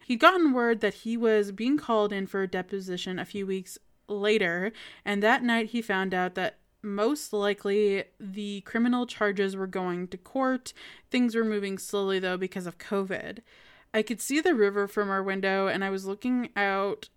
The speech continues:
at it with a glass of wine in my hands, and Rick came down the stairs in an absolute rage." He'd been in a mood, understandably, but it always made me anxious when he was like this.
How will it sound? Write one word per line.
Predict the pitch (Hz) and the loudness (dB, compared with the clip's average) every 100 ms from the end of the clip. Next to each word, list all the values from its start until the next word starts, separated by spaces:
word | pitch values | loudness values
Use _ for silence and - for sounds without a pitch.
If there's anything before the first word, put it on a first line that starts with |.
| - | 0
at | 208 190 190 | 2 4 2
it | 214 202 214 | 0 -2 -2
with | 202 | -4
a | 196 | -6
glass | 190 180 185 - | -2 0 0 0
of | 202 190 | -2 -2
wine | 202 214 | 0 0
in | 214 | 0
my | 196 190 | 0 0
hands, | 190 190 180 180 185 190 | 0 0 0 0 -2 -4
and | 208 196 | -6 -4
Rick | 196 233 - | 0 0 -2
came | - 277 | 0 2
down | 262 233 | 4 2
the | 254 | 0
stairs | - 202 190 180 | 0 0 0 0
in | 190 | -2
an | 190 | -4
absolute | 175 175 180 185 175 156 | -2 -4 -6 -8 -6 -2
rage." | 208 214 190 185 190 - - - - _ _ _ | 2 2 2 -4 -10 -14 -18 -20 -20 _ _ _
He'd | 233 190 | -2 2
been | 254 | 6
in | 302 | 6
a | 285 | 6
mood, | 214 190 190 165 139 - - | 4 2 2 2 0 -8 -2
understandably, | 240 302 294 - 180 180 180 175 180 196 | 2 2 0 -2 -2 -2 -4 -4 0 2
but | 214 208 | 4 4
it | 208 208 | 4 4
always | 220 294 | 2 4
made | 302 302 | 6 8
me | 311 - | 6 2
anxious | 202 196 - 202 196 | -4 -6 -2 -2 -2
when | 202 | -4
he | 185 196 | -2 -2
was | 185 185 | -4 -2
like | 185 190 - | -2 -2 -8
this. | - - - | -12 -12 -14